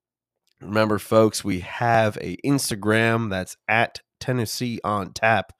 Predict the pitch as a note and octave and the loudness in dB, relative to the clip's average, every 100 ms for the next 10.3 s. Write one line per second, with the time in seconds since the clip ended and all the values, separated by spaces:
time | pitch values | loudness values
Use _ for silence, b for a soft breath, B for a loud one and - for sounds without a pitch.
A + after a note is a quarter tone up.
0 | b b b b b b _ _ _ - | b b b b b b _ _ _ -6
1 | C#3 - E3+ E3+ A#2 A#2+ A#2 A2 A#2 D3 | -6 -2 -4 -4 -4 -2 -2 -2 -2 -2
2 | B2 F2 G2+ G#2+ A2 C3 B2+ F2+ E2+ A2 | -2 -4 -8 -6 -4 -4 -8 -12 -8 -4
3 | A#2 A#2+ A2 - C#3+ C3+ F2+ A2 - B2 | -2 -2 -2 -2 0 0 -4 -8 -8 -6
4 | C3 B2+ - D3 D#3 G#2+ E2+ - _ _ | -6 -6 -8 -8 -4 -4 -6 -10 _ _
5 | _ - G3+ - - - A2 G#2+ E2+ - | _ -6 -4 -4 -6 -6 -4 -4 -6 -6
6 | G#2+ A2 G2+ F2+ D2+ - - _ _ _ | -4 -2 -2 -4 -6 -10 -16 _ _ _
7 | - C3+ D3+ D3 D#3+ D3+ - - G2+ G#2 | 0 2 4 6 6 6 2 -4 -2 0
8 | G2 G#2 A2 A2 - B2 A2+ G#2 F#2+ G#2+ | 0 2 2 0 0 -2 -2 -4 -6 -12
9 | - C3+ A2 - F2+ F#2 F2+ - F2 A#1 | -8 -6 -6 -10 -8 -6 -6 -10 -12 -10
10 | - - | -12 -12